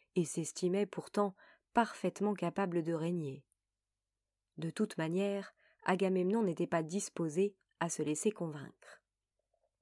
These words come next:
J'ai absolument besoin d'Ulysse pour mon expédition. De gré ou de force, il faudra bien qu'il vienne. »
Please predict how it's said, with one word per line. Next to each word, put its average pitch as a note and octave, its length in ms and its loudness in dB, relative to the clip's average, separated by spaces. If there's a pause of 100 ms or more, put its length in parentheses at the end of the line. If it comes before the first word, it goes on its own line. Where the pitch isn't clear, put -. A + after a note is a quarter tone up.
(160)
J'ai E3+ 200 2
absolument E3 680 2
besoin D3+ 320 2
d'Ulysse E3 320 -2
pour D3+ 200 -2
mon C3+ 120 -4
expédition. D#3 760 -2 (400)
De G3+ 180 8
gré D#3 360 0 (160)
ou G#3 100 4
de D#3+ 140 4
force, - 560 2
il D#3+ 140 0
faudra - 320 0
bien G#3 220 0
qu'il F3+ 180 0
vienne. » D3+ 360 0